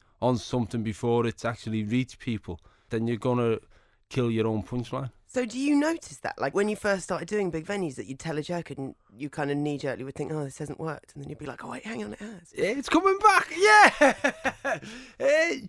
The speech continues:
Speaker 1: yeah, it's extremely subtle. It's not like there's a delay long enough. It's subtle. And, and I think from a performance point of view, you can actually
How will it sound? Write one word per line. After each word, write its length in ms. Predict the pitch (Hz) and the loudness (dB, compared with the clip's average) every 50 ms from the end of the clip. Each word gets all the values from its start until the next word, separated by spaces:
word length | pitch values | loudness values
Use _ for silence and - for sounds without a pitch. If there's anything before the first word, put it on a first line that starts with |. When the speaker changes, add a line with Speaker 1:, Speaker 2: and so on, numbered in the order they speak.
| - - - _ - | -18 -20 -20 _ -2
Speaker 1:
yeah, 240 | 233 247 269 285 277 | 2 2 2 4 2
it's 220 | 247 - - - | 0 -4 -4 -4
extremely 840 | 233 202 - - - - - 233 269 294 294 294 285 262 254 240 196 | -8 -6 -6 -8 -12 -8 0 4 6 6 6 6 6 6 4 4 2
subtle. 500 | - - - - 214 220 214 185 180 170 | 2 0 2 4 6 6 6 4 2 2
It's 340 | - 160 165 - - - - | 2 2 0 -2 -4 -2 0
not 160 | 202 208 190 180 | 2 4 4 4
like 240 | 180 170 156 - - | 2 2 0 -2 -2
there's 180 | 147 135 120 | -2 -2 -2
a 80 | 139 131 | -2 -4
delay 420 | - 147 143 143 156 156 156 147 | 0 2 2 4 6 4 4 4
long 340 | 139 135 139 143 151 156 147 143 | 4 4 4 4 4 4 2 0
enough. 320 | 139 123 110 104 - - - - | 0 0 0 -2 -2 -6 -8 -4
It's 200 | - 127 - - | -4 -4 -4 -4
subtle. 400 | - - - 165 175 - 135 151 | -6 -2 0 2 2 2 2 2
And, 160 | 143 135 117 - | 2 0 0 0
and 220 | - 127 147 147 151 | 2 2 4 4 4
I 60 | 143 | 2
think 500 | 139 - - 175 170 160 123 - - - _ _ _ _ _ _ _ _ _ | 2 0 0 2 2 2 2 -2 -6 -18 _ _ _ _ _ _ _ _ _
from 180 | - 147 139 143 | 4 4 4 6
a 100 | 135 127 | 4 2
performance 800 | - - 131 113 - - 143 151 156 160 165 165 156 139 - | 2 0 -2 -2 0 4 4 6 6 6 4 4 2 -2 -2
point 340 | - - 139 135 127 - - | -4 -4 -2 -2 -2 -2 -2
of 80 | 120 107 | -4 -6
view, 380 | 92 101 113 107 104 104 92 87 - - _ _ _ _ - | -4 -4 -2 -2 -2 -2 -6 -8 -14 -18 _ _ _ _ -10
you 240 | 135 131 131 135 127 | -4 0 2 2 2
can 260 | - - - 139 139 | 2 0 0 2 4
actually 760 | 143 143 143 - - - - 131 123 127 123 120 110 98 - | 4 4 2 2 -2 -8 -6 -2 0 0 0 0 0 -4 -8